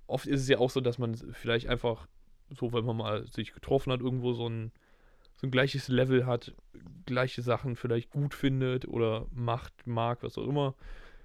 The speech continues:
Und, ähm, das reicht dann ja eigentlich auch schon, dass man so merkt, dass man befreundet ist. Und dann kann man ja auch, ohne sich jetzt ständig zu sehen, in Kontakt bleiben oder befreundet bleiben.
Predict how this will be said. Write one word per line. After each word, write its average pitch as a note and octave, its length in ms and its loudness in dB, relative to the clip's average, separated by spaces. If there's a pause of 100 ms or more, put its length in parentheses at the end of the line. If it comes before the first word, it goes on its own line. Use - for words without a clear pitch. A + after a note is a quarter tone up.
(260)
Und, A#2+ 400 4
ähm, A2 400 -2 (200)
das A2 200 -8
reicht A2+ 220 0
dann A2+ 80 4
ja A2+ 80 0
eigentlich A2 260 -4
auch C#3+ 160 4
schon, G#2 460 0
dass G2+ 220 -4
man F#2+ 360 -2 (880)
so A2+ 380 0 (160)
merkt, A2+ 380 -4
dass G#2+ 120 -6
man G#2 260 -6 (100)
befreundet A2 460 0
ist. B2 200 -2
Und G#2+ 360 -8 (720)
dann A2+ 120 -10
kann A#2+ 160 -4
man B2 80 4
ja A2 100 4
auch, A#2 260 4
ohne C3 240 2
sich A2 220 -4
jetzt A2 180 0
ständig G#2+ 300 -2
zu - 140 -8
sehen, A2+ 400 0 (680)
in A#2+ 160 -4
Kontakt - 400 -2
bleiben A2 380 0
oder G2+ 220 -2
befreundet A2 480 -2
bleiben. A2 380 -4